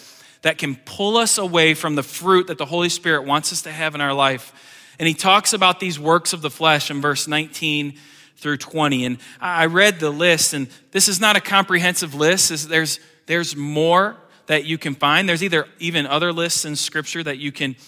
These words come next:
read. And when you get to the end of, when you get to verse twenty-one, he ends with, "and the like,"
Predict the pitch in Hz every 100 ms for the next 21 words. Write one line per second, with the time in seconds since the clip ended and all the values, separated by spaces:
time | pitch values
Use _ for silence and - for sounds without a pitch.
0 | - - _ _ 131 143 147 165 151 117
1 | - - 156 160 185 185 160 156 160 143
2 | 143 151 151 185 175 156 - - 160 135
3 | 135 139 131 _ _ _ 147 165 156 147
4 | 127 - _ _ - 147 151 151 143 131
5 | 127 120 151 165 -